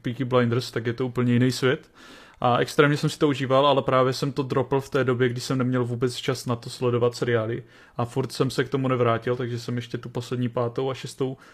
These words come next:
teďka nově sérii neviděl, ale jako je to velmi super seriál, ale taky to pro mě místy kolísá tou kvalitou a přijde mi, už v té čtvrté sérii mi to přišlo takový trošku natahovaný. A uvidím, až se k tomu vrátím, jak, jak to se mnou bude rezonovat.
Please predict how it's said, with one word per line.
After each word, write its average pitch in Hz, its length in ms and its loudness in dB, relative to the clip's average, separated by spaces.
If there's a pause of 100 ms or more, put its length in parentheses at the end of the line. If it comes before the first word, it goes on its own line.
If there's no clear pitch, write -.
(140)
teďka - 280 -4
nově 123 260 4
sérii 131 360 0
neviděl, 123 440 4
ale 139 400 0
jako 139 220 -2
je 143 60 2
to 143 120 -8
velmi 139 260 -2
super 139 320 -4
seriál, 131 560 2 (220)
ale 143 200 4
taky 143 340 -2 (120)
to 135 80 -4
pro 123 160 -6
mě 127 140 -2
místy 127 300 -6
kolísá 127 420 2
tou 131 160 0
kvalitou 131 540 0
a 139 80 -4
přijde 123 320 -4
mi, 123 140 0 (320)
už 143 160 -6
v - 20 -20
té 170 120 8
čtvrté 139 360 0
sérii 131 280 0
mi 127 80 -2
to 120 100 -6
přišlo 127 260 -4
takový 123 280 -4
trošku 123 360 -6
natahovaný. 117 680 0 (500)
A 123 440 -4
uvidím, 123 600 0
až 139 180 -6
se - 80 -8
k - 60 -10
tomu 131 160 -2
vrátím, 120 440 0
jak, 127 240 -8 (280)
jak - 120 -20
to 135 80 -2
se 123 120 -6
mnou 120 140 0
bude 113 180 0
rezonovat. 120 460 -4